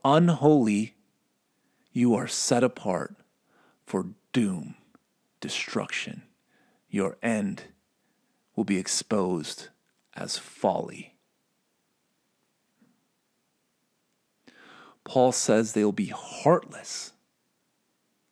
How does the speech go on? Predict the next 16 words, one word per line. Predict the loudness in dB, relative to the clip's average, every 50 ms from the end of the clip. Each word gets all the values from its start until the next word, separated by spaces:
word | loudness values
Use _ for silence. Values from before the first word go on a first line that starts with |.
| _ _ _ _ _ _ _ _ _ _ _ _ _ _ _ _ _ _ _ _ _
Heartless, | _ -20 -18 -4 4 4 4 4 4 0 -12 -12 -12 -12 -12 -14 -14 -18 _ -8
without | -6 -6 -6 -8 -12 _ -10 -4 -2 -2 -2 -2 -4 -6 _ -16
a | -16 -14 -14
heart. | -14 -16 -16 -8 -6 -6 -6 -6 -10 -16 -20 -20 _ -20 _ _ _ _ _ _ _ _ _ _ _ _ _ _ _ _ _ _ _ _ _ _ _ _ -20 -20 _ _ _ -20 _ _ _ _ _ -20 -10 -2 2
That | 2 4 4 4 2 0 -2 -8 _ _ _ _ _ _ -20 -20 -20 -20
speaks | -18 -18 -12 -4 -2 -2 -2 -2 -4 -8 -16 -16 -16 -16 -18 -20 _ _ _ _ _ _ _ _ _ _ _ _ _ _ _ _ _ _ _ _ _ _ _ _ _ _ _ _ _ _
to | -12 -4 0
ministering | 0 2 2 4 4 4 4 4 2 0 -6 -8 -10 -10 -10 -12 -14 -16 -20 -20 _
from | -8 -4 -4 -2 -2
a | -4 -6 -8 -10 _ _ -8
deficit. | -6 -6 -6 -8 -10 -10 -10 -10 -12 -12 -8
So | -6 -4 -4
here's | 0 2 4 4 4 2
the | -2 -4
thing. | -4 -2 -4 -4 -4 -4 -8 -14 _ -20 -20 -20 -20 -20 -20 -20 -20 -20 -20 -20 -20 -20 _ _ _ _ _ _ _ _ _ _ _ _ _ _ _ _ _ _ -4
<clears throat> | -2 0 0 -2 -2 -2 -8